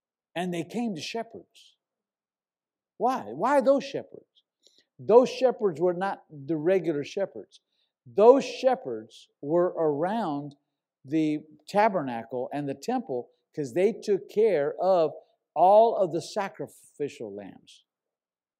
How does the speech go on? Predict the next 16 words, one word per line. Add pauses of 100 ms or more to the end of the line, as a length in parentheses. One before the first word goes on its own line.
(600)
So
the
lamb
that
was
born (480)
was
the
lamb
that
would
put
them
out
of
work.